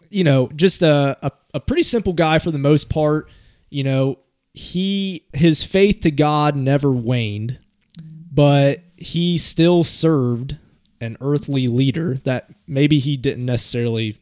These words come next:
obviously agree with. Um, you know, the Babylonians weren't, at least from what I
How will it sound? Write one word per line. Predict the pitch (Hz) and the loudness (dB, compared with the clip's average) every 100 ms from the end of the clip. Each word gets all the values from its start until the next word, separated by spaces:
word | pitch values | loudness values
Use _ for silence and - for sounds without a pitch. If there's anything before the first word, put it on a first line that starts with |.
| - | -12
obviously | 110 110 - 110 | -8 -6 -6 -8
agree | 98 110 101 | -8 -8 -6
with. | 101 120 160 _ _ _ _ _ - | -4 -4 -6 _ _ _ _ _ -16
Um, | 110 110 107 104 101 _ _ _ _ _ _ - | -12 -10 -10 -12 -16 _ _ _ _ _ _ -12
you | 127 | -8
know, | 104 | -6
the | |
Babylonians | 110 127 123 127 127 123 117 120 | -4 -4 0 0 0 -2 -4 -6
weren't, | 135 123 120 - _ _ _ _ _ _ _ - | -6 -6 -6 -10 _ _ _ _ _ _ _ -8
at | 139 | 2
least | 165 156 | 4 4
from | 156 | 0
what | 135 131 | 0 -2
I | 123 120 | -2 -4